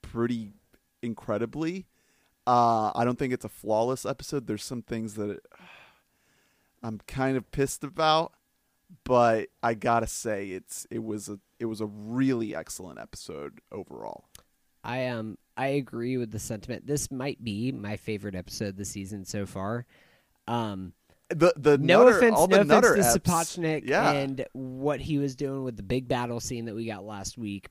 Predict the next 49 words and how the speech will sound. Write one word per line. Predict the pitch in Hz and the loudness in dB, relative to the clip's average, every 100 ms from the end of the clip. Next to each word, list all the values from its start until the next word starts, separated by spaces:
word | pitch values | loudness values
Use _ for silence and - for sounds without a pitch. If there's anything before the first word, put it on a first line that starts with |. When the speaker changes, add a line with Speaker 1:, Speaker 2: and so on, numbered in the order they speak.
| - | -6
Speaker 2:
but | 117 95 - _ _ _ _ _ _ - | -6 -6 -14 _ _ _ _ _ _ -6
just | 147 147 - - - _ _ _ _ _ _ - | 2 2 2 -6 -14 _ _ _ _ _ _ -20
this | 139 127 110 120 135 139 175 196 | -16 -16 -18 -20 -6 0 2 2
episode | 175 170 180 131 | -2 0 0 0
gave | 123 120 | -2 -2
me | 110 | -4
what | 104 113 113 - | -4 -6 -6 -6
I | 131 | -8
like | 117 107 104 - | -8 -8 -10 -10
about | 101 95 - | -10 -12 -10
the | 101 | -10
show | - 98 | -8 -8
the | 92 | -8
most, | 101 101 87 - | -6 -6 -6 -8
which | 117 113 | -8 -8
is | 104 | -6
just | 120 - | -6 -6
these | 120 104 - | -8 -10 -10
character | - 139 131 - 135 107 | -8 -6 -6 -6 -6 -6
moments. | 98 98 90 73 62 - | -6 -8 -10 -14 -14 -6
We | 139 | -4
got | 151 139 - | -2 -4 -4
some | 139 | -6
signature | 123 - - 156 147 | -4 -4 -4 -4 0
Speaker 1:
So | 160 156 | 2 2
many. | 117 107 | 2 -2
Speaker 2:
stuff | 101 131 - | -4 -4 -6
here. | 107 85 | -10 -4
Speaker 1:
That's, | 104 139 | -2 0
Speaker 2:
Like, | 135 | -2
we | 180 214 | -2 0
Speaker 1:
that's | 202 | 2
Speaker 2:
got | 175 | 0
Speaker 1:
pretty | 170 | -2
much | 151 131 | -2 -2
all | 117 113 | -2 -2
it | 107 | -2
is. | 123 | 0
Speaker 2:
and | 185 | 2
we | 202 | 2
got | 196 156 _ _ _ - | 0 -2 _ _ _ -6
payoffs, | - 202 175 101 104 - - | 0 2 2 0 -6 -8 -6
but | 135 160 | 0 0
it | 143 | 0
wasn't, | 151 160 190 123 | 0 0 0 -4
like, | 156 143 127 113 - | -4 -2 -4 -6 -12
fan | - - 143 139 135 | -20 -8 -4 -4 -4
servicey | - 139 131 120 117 | -4 -4 -4 -6 -6
payoffs. | - 131 104 90 117 | -6 -4 -6 -8 -12